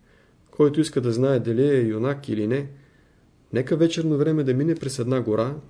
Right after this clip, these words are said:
без да се спъне у някое дърво. Щом се сблъска на няколко дървета, той не е юнак.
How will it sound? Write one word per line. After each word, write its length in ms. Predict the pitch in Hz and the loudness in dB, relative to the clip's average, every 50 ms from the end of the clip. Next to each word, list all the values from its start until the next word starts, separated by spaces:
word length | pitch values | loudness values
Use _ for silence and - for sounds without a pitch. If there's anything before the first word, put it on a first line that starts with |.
| - - | -12 -4
без 220 | 107 123 131 135 | 0 0 0 2
да 120 | 139 139 | 0 -2
се 140 | - - 120 | -4 -4 -8
спъне 360 | - - - - - 139 139 | -10 -10 -6 -2 0 2 2
у 100 | 131 120 | 2 2
някое 320 | 117 120 120 120 - 117 113 | 0 0 -2 -4 -4 -6 -4
дърво. 440 | 110 113 104 101 110 120 120 120 - - - _ _ _ _ _ _ _ _ _ - _ _ _ _ - 139 | -4 -4 -6 -4 -4 -6 -6 -8 -16 -20 -20 _ _ _ _ _ _ _ _ _ -20 _ _ _ _ -12 -12
Щом 260 | 127 - - 190 185 | -8 -4 -2 -2 -2
се 140 | 170 - 143 | -2 -2 -4
сблъска 420 | 131 123 131 170 165 - - 143 | -2 0 0 0 0 0 -2 -2
на 100 | 123 117 | 0 0
няколко 360 | 120 135 139 139 131 120 - 120 | 0 0 -2 -4 -6 -8 -6 -2
дървета, 600 | 120 120 120 123 143 139 143 143 139 147 151 - - _ _ _ _ - | 0 0 2 2 0 -2 -2 -6 -6 -6 -8 -12 -16 _ _ _ _ -6
той 180 | - 131 139 139 | -4 -2 -2 0
не 100 | 127 113 | -2 -2
е 140 | 110 120 | -2 -2
юнак. 600 | 135 143 151 139 113 - - - - - - _ | -2 -2 -2 -4 -6 -8 -10 -16 -20 -20 -20 _